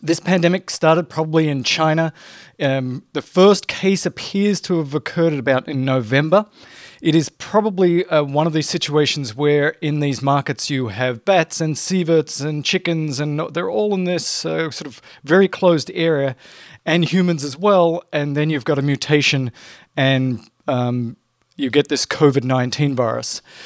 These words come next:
So it is now spread throughout the world, and a pandemic is defined as something that is infectious, is lethal and is across the world. So we're now at that point. To timestamp this, it's March twentieth here in the United States. We had our first case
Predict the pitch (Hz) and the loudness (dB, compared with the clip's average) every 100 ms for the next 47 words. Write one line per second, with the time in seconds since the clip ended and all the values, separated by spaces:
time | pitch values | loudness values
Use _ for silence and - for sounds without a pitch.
0 | - - - - 170 175 185 180 175 156 | -20 -20 -14 2 2 4 2 2 2 0
1 | - 170 156 156 147 139 143 120 135 170 | 2 0 0 -2 -2 0 -4 -2 0 0
2 | 160 143 - - 190 190 190 220 202 143 | -2 -4 -8 0 2 4 4 2 0 -4
3 | 135 - 151 147 135 156 143 139 131 127 | -4 -2 -2 0 -2 -4 -4 -2 0 0
4 | 104 120 113 143 170 277 262 - - _ | -2 -4 -2 2 2 0 -4 -6 -12 _
5 | _ _ 139 120 156 214 208 196 170 _ | _ _ -4 0 4 4 6 2 2 _
6 | - 143 135 - 135 - 120 117 110 - | -6 -4 -4 -2 -4 -2 -2 -2 -2 0
7 | 123 120 127 127 139 151 147 143 _ - | 0 0 0 0 0 0 0 -4 _ -20
8 | - 131 - 127 - - 151 127 - - | -8 -6 0 -2 -2 -4 -4 -4 -8 -20
9 | - - - 156 151 190 208 - 196 190 | -20 -20 0 4 4 4 2 2 0 2
10 | 202 165 139 - 156 151 - - - 196 | 0 -2 -4 -2 2 2 0 -10 -2 2
11 | 170 143 - 165 156 147 147 143 - 160 | 2 0 0 0 2 0 0 -2 0 -2
12 | 151 - 160 226 175 165 131 - 160 165 | -2 -2 2 2 2 0 -2 -2 0 0
13 | - - 180 208 - - - - - 180 | -4 0 2 2 0 -10 -18 -20 -2 2
14 | 170 208 - | 2 0 -8